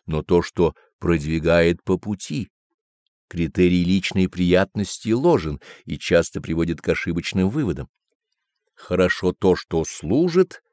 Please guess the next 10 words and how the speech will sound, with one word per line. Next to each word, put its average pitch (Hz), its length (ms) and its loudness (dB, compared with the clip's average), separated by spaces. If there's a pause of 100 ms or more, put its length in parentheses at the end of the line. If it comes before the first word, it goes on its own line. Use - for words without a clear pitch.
(200)
и 87 120 -6
полезно 87 580 0
для 67 200 -8
эволюции 127 680 -4 (240)
и 87 80 -2
находится 82 480 -2
в 85 60 -2
гармонии 71 500 -2
с - 140 -14
нею. 64 240 -10